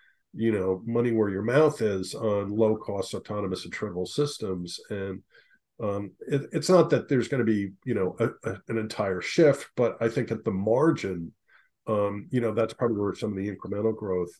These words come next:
within a flat top line is gonna come from.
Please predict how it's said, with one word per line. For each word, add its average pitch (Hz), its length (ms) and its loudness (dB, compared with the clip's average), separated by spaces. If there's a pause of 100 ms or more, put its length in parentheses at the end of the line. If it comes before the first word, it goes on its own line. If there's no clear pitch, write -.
within 120 720 0
a 104 60 -4
flat 95 340 -4 (100)
top 113 300 -4
line 90 220 -4
is 92 120 -8
gonna 85 200 -10
come 113 320 -6
from. 78 420 -8